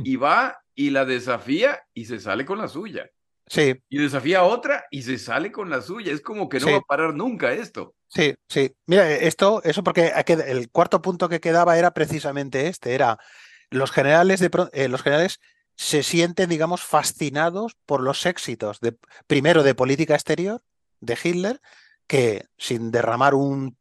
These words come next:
Speaker 2: una gota de sangre se apodera de Austria, bueno, de los, de, de Renania primero, luego de Austria, los Sudetes,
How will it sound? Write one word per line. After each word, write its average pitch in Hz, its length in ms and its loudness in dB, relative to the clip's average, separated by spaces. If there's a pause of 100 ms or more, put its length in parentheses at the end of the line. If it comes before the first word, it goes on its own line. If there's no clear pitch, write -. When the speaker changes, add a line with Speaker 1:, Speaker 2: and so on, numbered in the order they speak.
(160)
Speaker 2:
una 135 240 -2
gota 139 260 4
de 131 100 2
sangre 143 460 0 (220)
se - 180 -4
apodera 123 420 2
de 123 140 4
Austria, 143 420 0
bueno, 135 200 0
de 110 80 -4
los, 110 260 -8 (320)
de, 123 300 0
de 123 140 2
Renania 131 680 2
primero, 165 500 0
luego 123 320 0
de 120 160 0
Austria, 185 760 -2 (180)
los 127 260 -2
Sudetes, 165 640 2